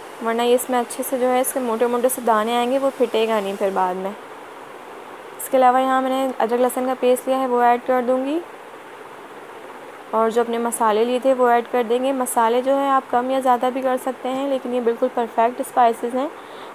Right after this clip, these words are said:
और मैं कोई packet मसाला यूज़ नहीं कर रही, सारे घर के मसालों से टिक्का, टिक्के जो है अपने ready करूँगी। तो ये मसाले ऐड कर दिए मैंने इसमें। इसके अलावा lemon juice, जो हम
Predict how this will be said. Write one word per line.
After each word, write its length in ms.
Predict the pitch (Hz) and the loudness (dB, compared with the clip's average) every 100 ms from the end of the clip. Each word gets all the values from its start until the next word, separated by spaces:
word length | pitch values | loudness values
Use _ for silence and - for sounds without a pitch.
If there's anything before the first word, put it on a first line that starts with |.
| - | -4
और 120 | 226 | 0
मैं 140 | 247 | 0
कोई 160 | 240 262 | 4 4
packet 280 | 277 262 254 | 6 4 2
मसाला 320 | 254 269 254 | 2 2 4
यूज़ 260 | 254 240 240 | 4 2 0
नहीं 120 | 254 | 0
कर 180 | 254 247 | 4 2
रही, 160 | 247 311 - | 2 -2 -6
सारे 320 | - 233 220 | 2 4 4
घर 220 | 226 233 | 4 2
के 120 | 226 254 | 2 2
मसालों 380 | 262 254 226 | 4 4 4
से 100 | 233 | 4
टिक्का, 340 | 247 240 240 240 - - | 2 2 2 0 -2 -2
टिक्के 440 | 233 226 240 240 233 | -2 2 4 4 4
जो 140 | 240 | 4
है 120 | 240 | 4
अपने 200 | 240 233 | 2 2
ready 280 | 226 214 208 | 2 4 4
करूँगी। 420 | 226 240 240 262 320 - - - - - - - | 2 2 2 0 -6 -12 -16 -16 -18 -18 -8 0
तो 80 | |
ये 80 | 233 | 2
मसाले 380 | 233 233 233 233 | 2 4 4 6
ऐड 200 | 254 254 | 6 4
कर 160 | 262 254 | 4 4
दिए 220 | 254 277 | 4 2
मैंने 200 | 277 269 | 2 2
इसमें। 300 | 277 294 349 - - - - - - - - - - - - - - - - - - - - - - - - - - - - - 190 - - - - - - - - - - - - - - - | 0 -4 -6 -8 -18 -18 -18 -18 -18 -18 -18 -18 -18 -18 -18 -18 -18 -18 -16 -16 -16 -18 -18 -18 -18 -18 -16 -16 -18 -18 -18 -16 -16 -16 -16 -16 -16 -16 -16 -16 -16 -16 -16 -16 -16 -16 -14 -10
इसके 220 | - 254 | -2 4
अलावा 220 | 240 240 | 6 8
lemon 400 | 247 220 233 247 | 8 8 4 2
juice, 280 | 247 247 233 | 2 0 4
जो 140 | 254 254 | 4 6
हम 380 | 240 233 226 | 4 0 -4